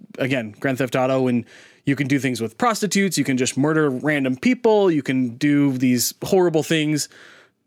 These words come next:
It gets to the question of, like, when does that become morally wrong? Is it when it's a video game? Is it when it's you in V R doing it?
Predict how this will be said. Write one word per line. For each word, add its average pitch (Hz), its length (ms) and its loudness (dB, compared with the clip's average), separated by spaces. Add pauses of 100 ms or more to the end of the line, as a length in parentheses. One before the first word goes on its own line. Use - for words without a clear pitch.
It 160 100 0
gets 180 200 -2
to - 40 -8
the 151 80 2
question 156 280 0
of, 131 60 -2
like, 127 120 0
when 156 280 2
does 147 220 0
that 139 240 0
become 123 640 0 (540)
morally 123 320 2
wrong? 107 280 -4 (100)
Is 139 200 0
it 143 80 0
when 139 140 2
it's 127 100 -4
a 127 60 -2
video 175 200 2
game? 254 300 0 (140)
Is 151 200 0
it 151 100 -2
when 147 140 0
it's - 300 -4 (640)
you 143 420 4
in 139 160 0
V 131 220 2
R 139 200 2
doing 220 280 2
it? 269 240 0